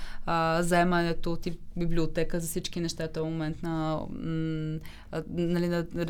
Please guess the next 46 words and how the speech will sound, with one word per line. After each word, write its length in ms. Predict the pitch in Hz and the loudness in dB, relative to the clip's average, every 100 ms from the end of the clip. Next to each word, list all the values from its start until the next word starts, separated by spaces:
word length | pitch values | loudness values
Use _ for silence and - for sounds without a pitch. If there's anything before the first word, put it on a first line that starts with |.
| - | -2
рециклирането 840 | 170 170 - - 185 180 170 180 | -2 0 -2 -2 0 2 0 0
и 140 | 175 165 | -2 -2
втората 380 | - 170 165 | -2 -2 0
употреба 400 | 165 160 160 160 | -4 -4 -4 -2
на 80 | 160 | 0
нещата. 420 | 156 156 165 160 | -2 -4 -6 -6
Наистина 320 | 175 185 - 196 | -6 -6 -6 -4
би 140 | 190 | -4
било 180 | 185 185 | -4 -6
също 400 | 185 180 196 190 - - | -6 -6 -6 -6 -8 -10
до 80 | - | -4
голяма 220 | 180 180 | 0 0
степен, 600 | 175 175 175 175 160 156 - - - - - | 0 -4 -4 -4 -4 -6 -8 -12 -16 -14 -6
а, 340 | 165 160 156 156 170 165 | -4 -2 -2 -4 -6 0
полезно 320 | 185 190 196 | 4 4 4
ли, 80 | 190 | 0
ако 160 | 185 185 | 0 -2
нещо 220 | 175 - | -4 -6
съответно 440 | 175 - 170 180 | -8 -4 -4 -2
не 380 | 170 151 147 139 | -2 0 0 -2
е, 60 | 143 - - - | -8 -12 -20 -6
а, 120 | 160 - | -4 0
ако 200 | 170 - | -2 -2
ти 80 | - | -2
само 220 | 165 170 | 0 2
можеш 240 | 160 156 | 2 2
да 100 | 156 | 0
го 80 | 151 | 2
направиш 480 | 156 156 214 233 - | 0 2 2 4 0
или 280 | 170 156 156 | 0 0 0
с-, 140 | - - - - - | -2 -4 -10 -8 -6
м, 500 | 160 156 151 147 147 - - - - - - | -2 0 2 0 -2 -6 -8 -10 -8 -8 -6
в, 200 | 165 160 - 175 170 | -4 -4 -4 -2 0
в 60 | |
някаква 320 | 180 170 165 170 | 2 0 2 0
общност 240 | - 175 | 0 -8
като 180 | 156 - | -8 -8
колектив 360 | 175 156 156 156 | -6 -6 -6 -8
успявате 460 | - 160 151 151 | -6 -4 -2 -4
да 380 | 151 147 143 143 | -4 -4 -4 -4
вземете 320 | 143 156 156 | -2 -2 -2
една 220 | 156 156 147 | -2 0 0
линия, 240 | 165 208 | 0 -2
все 140 | 208 | -2
пак 240 | 175 170 175 | -4 -2 -2
да 240 | 165 160 | -2 -2